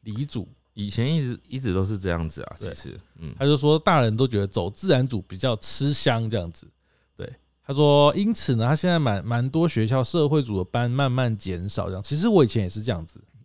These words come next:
Speaker 2: 嗯。
Speaker 1: 嗯，嗯，嗯。
Speaker 2: 所以他就现在就一直在减少，一直到现在还是越来越少。
Speaker 1: 越来越少啊。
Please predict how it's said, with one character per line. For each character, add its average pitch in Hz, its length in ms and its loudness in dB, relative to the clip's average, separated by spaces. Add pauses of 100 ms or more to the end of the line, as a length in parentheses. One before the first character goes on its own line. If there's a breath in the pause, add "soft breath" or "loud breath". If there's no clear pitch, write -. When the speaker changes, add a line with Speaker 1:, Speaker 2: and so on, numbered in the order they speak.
Speaker 2:
嗯。 85 340 -8
Speaker 1:
嗯， 107 220 -18
嗯， 92 160 -20
嗯。 87 120 -20 (240)
Speaker 2:
所 135 140 -8
以 123 40 0
他 135 120 0
就 127 120 0
现 123 80 0
在 107 120 -2
就 104 80 -8
一 110 120 -4
直 98 120 -8
在 98 120 2
减 76 220 -2
少， 71 220 -6
一 90 60 -6
直 87 180 -8
到 92 120 0
现 123 140 0
在 - 80 2
还 82 80 -2
是 92 140 -4
越 101 80 0
来 - 60 4
越 202 60 6
少。 175 60 8
Speaker 1:
越 175 60 8
来 185 60 10
越 160 40 12
少 - 280 6
啊。 110 260 2